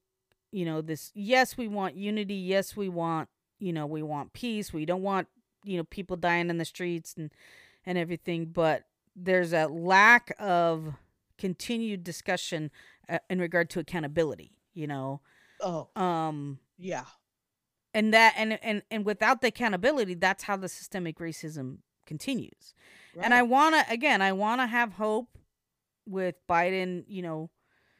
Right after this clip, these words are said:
Speaker 1: again, there was some executive orders that he signed that spoke to
Speaker 2: Mm-hmm.
Speaker 1: equ-, equ-,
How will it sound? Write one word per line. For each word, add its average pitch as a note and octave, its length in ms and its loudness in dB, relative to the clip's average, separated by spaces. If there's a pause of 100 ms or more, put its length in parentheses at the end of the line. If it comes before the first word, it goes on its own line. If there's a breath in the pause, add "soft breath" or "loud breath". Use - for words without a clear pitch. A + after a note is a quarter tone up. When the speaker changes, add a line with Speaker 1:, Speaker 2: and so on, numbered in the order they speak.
(120)
Speaker 1:
again, G#3+ 300 0
there G#3 100 2
was F3 180 0
some F3+ 100 -6
executive E3 640 -4
orders F#3+ 300 -2
that F#3+ 100 -8
he F#3 80 -4
signed G3+ 640 -4
that D#3 200 -4
spoke D#3 460 -6
to F3+ 120 -2
Speaker 2:
Mm-hmm. A3+ 180 -8
Speaker 1:
equ-, F3+ 280 -6
equ-, - 20 -20